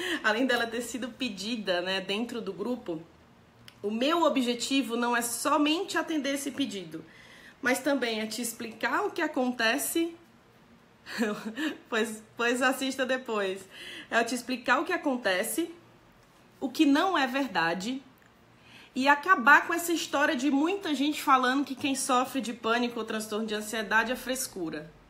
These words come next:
né? Falo disso sempre, porque gente pra falar que é frescura tem um monte, né? Gente pra resolver o problema não tem muita, né? Então, a gente vai falar disso agora. São os meus três objetivos. Atender um pedido do grupo de ansiedade,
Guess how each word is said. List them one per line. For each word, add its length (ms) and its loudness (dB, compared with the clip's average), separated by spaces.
né? 240 -4
Falo 280 -2
disso 280 -4
sempre, 360 -6
porque 280 -4
gente 320 0
pra 160 4
falar 280 4
que 100 -2
é 40 -2
frescura 440 -6
tem 120 -6
um 60 -6
monte, 340 -6
né? 140 -2
Gente 180 -6
pra 100 -4
resolver 380 0
o 60 -2
problema 420 -4
não 140 -2
tem 140 -4
muita, 440 -2
né? 180 -8
Então, 480 0
a 100 0
gente 200 0
vai 140 2
falar 260 2
disso 240 -4
agora. 360 2
São 300 0
os 120 -6
meus 200 4
três 260 0
objetivos. 680 -2
Atender 320 0
um 60 2
pedido 400 -4
do 80 -6
grupo 240 -8
de 80 -6
ansiedade, 720 -2